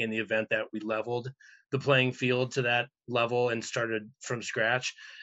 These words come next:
And, uh, you're right, a, a power structure and a hierarchy of sorts will always occur organically in some way, shape, or form. There's no getting away from it. Completely agree.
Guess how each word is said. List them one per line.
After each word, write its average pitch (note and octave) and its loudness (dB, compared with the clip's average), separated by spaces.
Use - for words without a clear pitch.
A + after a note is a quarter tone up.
And, A2 4
uh, A2 4
you're C#3 6
right, B2+ 4
a, C3 0
a C3+ 0
power E3 4
structure D#3 2
and C3+ 2
a A#2+ -2
hierarchy A#2 0
of G2+ -10
sorts A2+ -6
will C#3 6
always B2+ 4
occur A#2+ 0
organically B2 4
in B2 0
some B2 0
way, A#2+ 0
shape, A2 -2
or A#2+ -4
form. A2+ -2
There's A2 -4
no A2+ -2
getting G#2+ -4
away G2+ -6
from G2+ -10
it. G#2 -10
Completely G#2 -8
agree. G2 -12